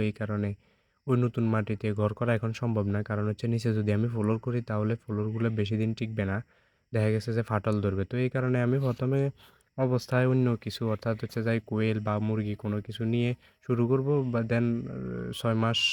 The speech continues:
বা এক বছর পরে আমি ভিটেটা ফাঁকা করে অর্থাৎ ফ্লোর করে তারপর আমি গরুর শেডের করার চিন্তাভাবনা আছে। তো এখন আপাতত আমি যাতে অন্য কোনো কিছু নিয়ে শুরু করতে পারি, এই কারণে মূলত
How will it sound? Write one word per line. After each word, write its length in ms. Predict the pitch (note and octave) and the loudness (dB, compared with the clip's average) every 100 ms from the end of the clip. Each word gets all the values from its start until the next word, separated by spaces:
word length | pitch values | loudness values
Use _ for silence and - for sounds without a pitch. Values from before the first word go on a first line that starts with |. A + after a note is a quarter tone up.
| - B2 | -2 0
বা 100 | A2 | 0
এক 80 | A2+ G#2+ | 0 -2
বছর 240 | A2 G#2+ | -4 -4
পরে 240 | G#2+ A2+ G#2+ | -2 0 2
আমি 200 | G#2 G#2 G#2+ _ _ _ - | 2 0 -4 _ _ _ -2
ভিটেটা 380 | A#2 A#2 A2+ A2+ A2+ A2 C3+ B2+ | 2 2 4 2 2 0 -6 -6
ফাঁকা 260 | A#2+ A2+ A2+ | -4 -2 -2
করে 180 | A2 G#2+ | 0 -2
অর্থাৎ 240 | G#2 A2+ - | -2 -6 -6
ফ্লোর 220 | A2 G#2+ | -2 -2
করে 180 | G#2 A2 | 0 -2
তারপর 280 | G#2+ A2 A2 | 0 -2 0
আমি 220 | G#2 G#2 G#2 - - - | 0 0 -2 -6 -12 0
গরুর 260 | A#2 A2 | 4 4
শেডের 360 | - G#2+ G2+ G#2+ - | 2 -2 0 -4 0
করার 240 | A2+ G#2 | 4 4
চিন্তাভাবনা 500 | - G#2+ G2+ G2+ G2 | 2 0 2 2 0
আছে। 200 | F#2+ - A#2 - _ - _ _ _ | -2 -2 -4 -4 _ -20 _ _ _
তো 100 | A2+ G#2 G#2 | -2 0 2
এখন 240 | G#2 C#3 C#3 | 0 0 0
আপাতত 380 | C#3+ C#3 B2 A2+ | 2 0 0 0
আমি 260 | A2 G#2+ A2+ A2 | 0 0 0 2
যাতে 300 | A2 G#2 A2+ A2 A2 A#2+ | 0 0 -2 -2 -2 0
অন্য 180 | A#2 A2+ A2 | 2 2 0
কোনো 200 | G#2+ G#2+ | -2 -2
কিছু 180 | G#2+ - | -4 -2
নিয়ে 180 | A2+ A2+ | 0 0
শুরু 220 | - A2+ G#2 | 0 -2 -2
করতে 240 | G#2 - | -4 -6
পারি, 220 | G#2+ G#2 G#2 | -4 0 0
এই 80 | G#2 | 0
কারণে 280 | G#2+ G2+ G#2 | -2 0 0
মূলত 300 | G#2+ G#2+ | 0 -2